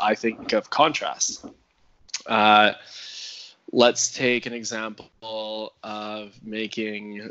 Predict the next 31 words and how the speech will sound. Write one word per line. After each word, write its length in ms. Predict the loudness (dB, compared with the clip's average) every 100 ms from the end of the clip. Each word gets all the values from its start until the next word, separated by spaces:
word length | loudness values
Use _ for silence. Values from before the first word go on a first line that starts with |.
| -4
uh, 160 | -4 2
let's 300 | 6 6 6
talk 160 | 4
about 160 | 2 0
my 120 | 0
last 440 | -2 -2 -4 -12
Instagram 560 | -10 -10 -10 -10 -10 -16 -12
post 340 | -10 -10 -12
that 80 | -12
I 60 |
put 180 | -14 -12
up 200 | -12 -12
of 100 | -16
food. 340 | -8 -6 -4 -8
It 80 | -10
was 220 | -12 -10
this, 320 | -4 -2 -2
uh, 180 | -4 -6
pasta. 420 | 0 0 0 -6
It 80 | -12
was 100 | -12
just 140 | -8
a 40 | -4
baked 300 | 0 0 -2
rigatoni, 560 | -6 -6 -8 -10 -10
very 200 | -8 -6
simple 380 | -4 -6 -8 -10
comfort 400 | -8 -8 -8 -18
food 340 | -12 -8 -8 -8
for 120 | -10
your, 140 | -12